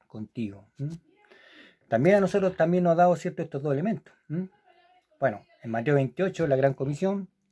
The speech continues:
Dios dice, "He aquí yo estoy con vosotros todos los días hasta el fin del mundo", su presencia. Y el otro elemento clave tiene que ver con la palabra de Dios, su palabra. ¿Mm? Todo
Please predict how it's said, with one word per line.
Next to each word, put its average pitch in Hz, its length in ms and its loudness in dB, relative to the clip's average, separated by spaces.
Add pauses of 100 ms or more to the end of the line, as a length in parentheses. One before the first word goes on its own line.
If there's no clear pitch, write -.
(200)
Dios 139 260 0
dice, 156 400 0 (160)
"He 165 100 0
aquí 165 240 -2
yo 156 80 0
estoy 151 320 -8
con 131 160 -6
vosotros 117 480 -8 (160)
todos 139 240 0
los 113 140 -4
días 127 180 -2
hasta 120 140 -18
el 113 60 -20
fin 117 200 -10
del 104 140 -10
mundo", 101 320 -16 (100)
su - 180 -20
presencia. - 560 -16 (880)
Y 120 60 -6
el 127 60 2
otro 185 160 4
elemento 175 400 2
clave 180 520 0
tiene 143 220 -4
que 135 80 0
ver 139 160 0
con 147 400 -6
la 123 160 -8
palabra 110 400 -6
de 104 120 -14
Dios, 107 420 -20
su - 160 -20
palabra. 101 640 -14
¿Mm? 135 140 -8 (1160)
Todo 175 480 2